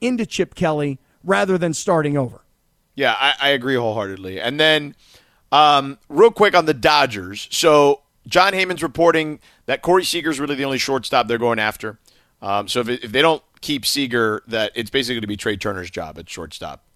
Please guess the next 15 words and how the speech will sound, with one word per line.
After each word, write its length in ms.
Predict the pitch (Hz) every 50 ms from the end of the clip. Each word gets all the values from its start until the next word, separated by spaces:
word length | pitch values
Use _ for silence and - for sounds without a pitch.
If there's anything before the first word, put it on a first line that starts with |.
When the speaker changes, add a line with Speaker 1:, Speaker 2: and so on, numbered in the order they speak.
| _ _ _ -
Speaker 2:
And, 360 | 92 87 85 85 82 82 82
uh, 380 | 80 80 78 78 78 80 82 - -
and, 140 | 92 98 98
you 60 | 98
know, 60 | 92
I 40 | 92
guess 160 | 92 107 98
Gavin 240 | - 113 95 90 87
Lux 240 | 92 113 110 - -
will 60 | -
go 60 | 85 87
back 160 | 82 85 -
to 80 | 87
second 220 | 87 104 85 80 78
base. 320 | 90 95 87 73 - -